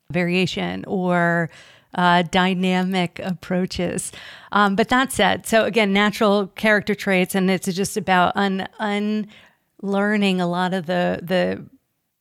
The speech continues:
the bad habits, if you will. Okay, now, with that said, how can we get back to, okay, so I liked what you were, where you were going with, it's,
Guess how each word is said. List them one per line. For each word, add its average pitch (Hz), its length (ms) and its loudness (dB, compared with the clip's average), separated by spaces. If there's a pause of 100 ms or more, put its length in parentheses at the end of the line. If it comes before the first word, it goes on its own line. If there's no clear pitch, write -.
(200)
the 190 100 -4 (180)
bad 180 640 0 (560)
habits, - 720 -8
if 170 180 -8
you 175 100 -6
will. - 220 -8 (540)
Okay, 202 320 0
now, 214 400 0 (680)
with 214 260 -4 (180)
that 220 380 0
said, 170 380 -6 (260)
how 247 220 0
can 254 300 -4
we 208 500 -6 (160)
get 185 260 -2
back 208 320 -4
to, 196 640 -2 (460)
okay, 220 220 2
so 240 180 0
I 226 120 2
liked 277 220 0
what 349 100 0
you 302 100 -2
were, 269 100 0 (120)
where 240 200 0
you 240 120 -2
were 233 80 0
going 208 340 -2
with, 196 180 -2
it's, - 260 -4